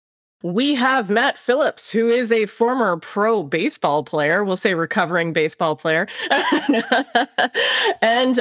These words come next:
a mental toughness and leadership coaching expert. Matt runs his own business called Matt Phillips Leadership Coaching, where him and his team work specifically with revenue leaders and executives to help them make more money, save time, and become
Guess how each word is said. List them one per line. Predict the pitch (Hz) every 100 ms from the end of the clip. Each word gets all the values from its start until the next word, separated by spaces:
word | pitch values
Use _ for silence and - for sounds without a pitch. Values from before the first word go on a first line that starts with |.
| -
a | 233
mental | 214 254 277 233
toughness | - 226 247 220 220 - 202
and | 185
leadership | 190 208 208 - -
coaching | - 190 - 190 156
expert. | 170 165 - 160 170
Matt | 180 -
runs | 190 185 185
his | 214 170 -
own | 180 185 190 196 -
business | 196 233 240
called | - 185 165
Matt | 170 -
Phillips | - 170 -
Leadership | 165 160 - -
Coaching, | - 156 214 247 - - -
where | 190 185
him | 175 254 233 240 -
and | 185
his | 175 -
team | 247 247 262
work | 180 175
specifically | - 170 208 202 196 165
with | 165
revenue | 175 170 170 165
leaders | 156 156 151 208 - - - -
and | 208
executives | 254 190 151 147 143 190
to | -
help | 190 185 208
them | 185
make | 180
more | 185 247
money, | 262 208 208 214
save | - 214 214 254
time, | - 196 180 175 180 175
and | 165
become | 147 185 170 170